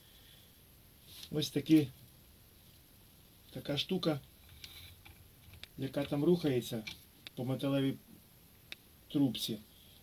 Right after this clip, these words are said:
І коли відкриваються двері, то, е, оцей шарнір опускається, піднімається вверх для того, щоб двері не хлопали сильно.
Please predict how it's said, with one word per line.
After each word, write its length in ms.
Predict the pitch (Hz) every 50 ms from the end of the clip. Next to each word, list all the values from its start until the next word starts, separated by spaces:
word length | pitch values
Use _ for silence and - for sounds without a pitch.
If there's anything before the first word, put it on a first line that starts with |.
| - - - -
І 80 | - 131
коли 240 | - 147 147 151 151
відкриваються 640 | 147 - - 147 147 147 147 147 147 139 151 147
двері, 420 | 131 143 160 175 170 156 127 110 107 - - - - - - - - - - -
то, 200 | - 143 135 - - - - 131
е, 440 | 127 123 123 123 123 123 123 123 127 123 - - - - - - - - - -
оцей 280 | 123 127 - 151 147 139
шарнір 420 | - 156 147 143 165 170 170 156
опускається, 580 | 147 - - 143 - - 170 160 156 151 139 123
піднімається 520 | - 131 117 135 139 143 139 135 139 139
вверх 180 | 139 147 147 123
для 120 | 117 123
того, 180 | - 135 131 127
щоб 180 | - 135 113
двері 300 | 110 113 135 131 127 127
не 100 | 127 127
хлопали 420 | 127 - 139 131 - - 117 110 107
сильно. 380 | - - 117 107 104 98 92